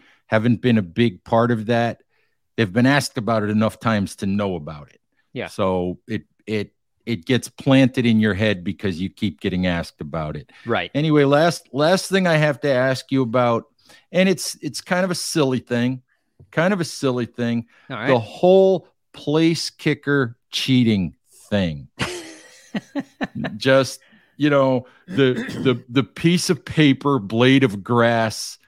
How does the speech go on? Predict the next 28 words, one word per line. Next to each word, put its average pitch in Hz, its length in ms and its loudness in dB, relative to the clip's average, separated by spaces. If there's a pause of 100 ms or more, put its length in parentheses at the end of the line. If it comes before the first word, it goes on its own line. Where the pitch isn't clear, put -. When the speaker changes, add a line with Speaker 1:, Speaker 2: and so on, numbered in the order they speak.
(140)
Speaker 1:
whatever 120 720 0 (120)
thing. 82 580 -8 (420)
Just, 151 300 -4 (220)
do 127 120 -2
you 151 100 4
have 123 280 0
any, 139 380 0
any 139 240 0
thoughts 123 420 0
on, 117 180 0
on 110 260 0
that 107 200 0
whole, 90 440 -4
uh, 90 100 -2
on 95 180 -4
that 95 160 -2
whole 82 160 -6
deal? 76 260 -12 (400)
Speaker 2:
I 247 140 2
haven't 302 280 0
been 175 120 0
able 156 140 0
to 139 60 0
make 139 200 -2
any 117 180 -6
sense 147 360 -6
of 90 80 -10
it, - 140 -14